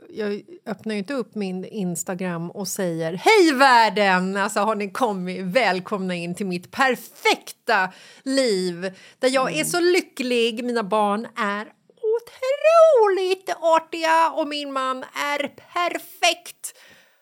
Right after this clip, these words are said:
Speaker 1: Nu ska jag öppna upp en, eh, flaska som har legat i vinkällaren och lagrat sig härligt här i fyra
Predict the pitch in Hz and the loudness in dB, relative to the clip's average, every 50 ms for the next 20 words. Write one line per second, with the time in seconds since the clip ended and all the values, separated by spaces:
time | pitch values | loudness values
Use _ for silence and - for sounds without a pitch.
0 | _ _ _ _ _ _ _ _ - 320 370 339 - - - 277 262 254 254 254 | _ _ _ _ _ _ _ _ -4 -2 -2 0 -2 -2 0 0 0 0 -2 -4
1 | 247 240 226 226 226 _ 226 226 220 214 214 214 208 208 196 190 185 180 160 147 | -6 -4 -4 -6 -6 _ -6 -4 -4 -4 -6 -6 -6 -4 -4 -4 -4 -4 -6 -6
2 | 156 - - - 190 185 - 202 147 - - - - - - - 147 147 - - | -6 -6 -6 -8 -10 -8 -8 -6 -6 -6 -8 -12 -12 -14 -16 -16 -18 -18 -18 -20
3 | - - - _ 180 175 180 175 175 170 - 214 196 190 185 185 190 190 196 208 | -20 -20 -20 _ -14 -12 -12 -10 -10 -10 -8 -8 -6 -6 -6 -6 -6 -6 -6 -6
4 | 240 269 285 285 262 254 247 240 254 269 254 - - - 269 277 247 254 240 - | -4 -2 0 2 2 2 0 0 0 -2 -2 -2 -2 -2 0 0 0 0 0 -2
5 | - 320 285 262 262 269 277 285 302 240 180 185 - - 214 190 175 170 170 180 | -2 -2 0 0 0 -2 -2 -4 -4 -6 -6 -8 -8 -6 -4 -2 -2 -4 -4 -6
6 | - 214 190 180 180 180 180 - _ _ _ _ _ 254 220 165 175 175 170 160 | -10 -10 -10 -8 -8 -10 -12 -14 _ _ _ _ _ -12 -10 -8 -6 -6 -6 -4
7 | 180 180 170 170 165 170 | -2 -2 -2 -2 -2 -4